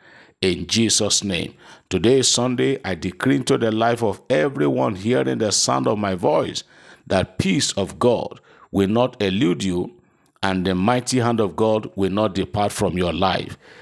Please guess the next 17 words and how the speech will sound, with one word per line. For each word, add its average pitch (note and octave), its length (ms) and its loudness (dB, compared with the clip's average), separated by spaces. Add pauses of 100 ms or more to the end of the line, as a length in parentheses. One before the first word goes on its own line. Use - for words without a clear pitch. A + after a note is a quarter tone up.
(140)
All A#2+ 260 4
ministers A#2 760 0
of F2+ 180 0
the F2+ 100 -2
gospel, A2 640 0 (400)
I F#2 100 2
decree F#2+ 540 0
today G#2 640 -2 (260)
that - 400 -2
grace C3+ 440 2
of F2+ 280 -2
God B2 380 2 (440)
will G2 280 0
accompany C#3+ 640 0
your A#2+ 240 2
ministrations A#2+ 720 -2
today, B2 640 -2